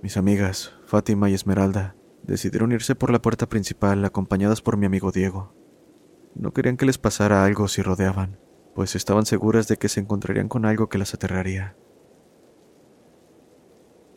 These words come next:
Por su parte, Diego dijo que tan pronto como las dejara en sus casas volvería con nosotros, dejándome con Alan. Así, con las lámparas encendidas, decidimos separarnos para ver qué había sido aquello.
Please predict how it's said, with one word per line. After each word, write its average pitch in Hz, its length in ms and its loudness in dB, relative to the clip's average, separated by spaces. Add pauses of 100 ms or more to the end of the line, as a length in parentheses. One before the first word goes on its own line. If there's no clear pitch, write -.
Por - 120 -10
su - 140 -2
parte, 95 460 2 (640)
Diego 107 280 0
dijo 117 320 2
que 110 120 0
tan 110 180 0
pronto 120 280 0
como 123 180 2
las 113 100 0
dejara 107 260 2
en 107 60 2
sus - 160 -4
casas 98 400 -2
volvería 98 300 0
con 92 160 -2
nosotros, 95 600 -6 (420)
dejándome 98 500 0
con 95 180 0
Alan. 95 380 -2 (2000)
Así, 95 280 -2 (220)
con 98 140 -2
las 98 140 0
lámparas 104 360 2
encendidas, 98 640 -2 (260)
decidimos 107 420 -2
separarnos 110 680 2
para 104 200 2
ver 101 180 0
qué - 100 -2
había 101 100 0
sido 95 240 -2
aquello. 95 420 -4